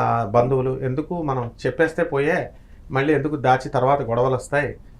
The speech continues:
అని చెప్పి వాళ్ళు చెప్పారు. చెప్తే పాపం ఈ అమ్మాయి ఏం చేసింది, ఆ పెళ్లి కూతురు తల్లి డైరెక్ట్గా చెప్పింది, "ఆ, మా అమ్మాయికి మ్యారేజ్ అయిందండి,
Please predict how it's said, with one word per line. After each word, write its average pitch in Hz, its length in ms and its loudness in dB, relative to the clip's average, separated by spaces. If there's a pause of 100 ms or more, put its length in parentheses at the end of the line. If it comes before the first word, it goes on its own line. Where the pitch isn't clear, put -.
(180)
అని 196 140 2
చెప్పి 185 500 0 (180)
వాళ్ళు 180 220 0
చెప్పారు. 107 340 -6 (600)
చెప్తే 151 480 2 (320)
పాపం 175 200 4
ఈ 165 100 2
అమ్మాయి 165 320 2
ఏం 160 100 -2
చేసింది, 156 300 -2
ఆ 151 160 -2
పెళ్లి 143 260 -4
కూతురు 151 220 -4
తల్లి 127 440 -2 (100)
డైరెక్ట్గా 139 360 0
చెప్పింది, 107 440 -4 (680)
"ఆ, 123 320 2
మా 131 180 -2
అమ్మాయికి 135 380 -2
మ్యారేజ్ 123 340 -2
అయిందండి, 131 640 -4